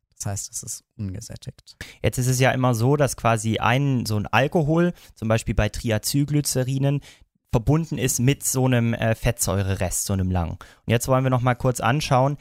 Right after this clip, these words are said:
Speaker 2: welche Bindungstypen da so vorkommen. Zunächst mal, wenn ein Alkohol mit einer Carbonsäure oder auch Fettsäure verbunden ist,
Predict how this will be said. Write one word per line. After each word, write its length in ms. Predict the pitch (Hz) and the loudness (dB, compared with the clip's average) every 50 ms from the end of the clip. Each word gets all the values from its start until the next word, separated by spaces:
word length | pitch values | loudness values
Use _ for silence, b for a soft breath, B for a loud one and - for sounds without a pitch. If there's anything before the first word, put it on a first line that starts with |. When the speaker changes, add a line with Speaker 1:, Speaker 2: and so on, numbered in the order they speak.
| b b b | b b b
Speaker 2:
welche 260 | - 127 127 - 131 | 0 0 0 0 -2
Bindungstypen 720 | 113 - 151 170 165 135 117 107 - - - 110 101 107 104 | 0 0 0 0 0 0 -2 -2 -4 -4 -4 -4 -2 0 0
da 100 | 101 95 | 0 0
so 120 | 95 98 | 0 -4
vorkommen. 600 | 95 - - 90 85 85 - - 92 85 85 - - b b b b b b b | -6 -4 -2 -2 -2 -2 -4 -6 -6 -6 -6 -8 -14 b b b b b b b
Zunächst 480 | - - 107 107 117 139 - - - - | -2 0 2 2 2 2 0 -2 -2 0
mal, 300 | 143 147 151 165 185 190 b b b b | 2 2 4 2 0 -2 b b b b
wenn 280 | - 113 113 113 104 - | 0 0 2 2 0 -2
ein 200 | - 107 104 95 | -2 -2 -2 0
Alkohol 540 | - - 123 165 185 - 117 98 113 113 113 | 2 2 2 2 2 0 -2 -2 0 0 2
mit 240 | 113 110 - - 113 | 0 0 0 0 0
einer 200 | 113 107 101 - | 2 2 0 0
Carbonsäure 960 | - _ - - 101 101 95 98 101 117 139 156 147 151 147 151 160 165 165 | -4 _ -4 -2 -2 0 2 2 2 2 2 2 2 2 2 2 2 0 0
oder 160 | 131 113 107 | 2 2 2
auch 120 | 101 98 - | 2 2 0
Fettsäure 500 | - 156 151 - - - 101 95 98 98 | 0 0 0 0 -2 -2 -2 -2 -2 -2
verbunden 480 | - 107 95 95 104 107 101 - 110 | -4 -4 -2 0 0 0 0 0 0
ist, 220 | 110 127 151 - | 0 0 -2 -2